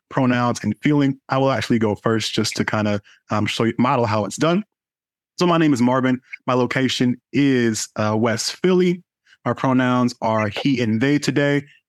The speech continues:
And I am feeling, I'm feeling excited. I'm feeling excited to share space with y'all.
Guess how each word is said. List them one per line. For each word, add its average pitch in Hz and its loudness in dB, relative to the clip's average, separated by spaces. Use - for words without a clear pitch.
And 117 -2
I 110 0
am 147 2
feeling, 147 2
I'm 90 -4
feeling 170 2
excited. 135 -2
I'm 107 -2
feeling 117 0
excited 113 -2
to 113 -2
share 110 0
space 117 -2
with 113 -4
y'all. 113 0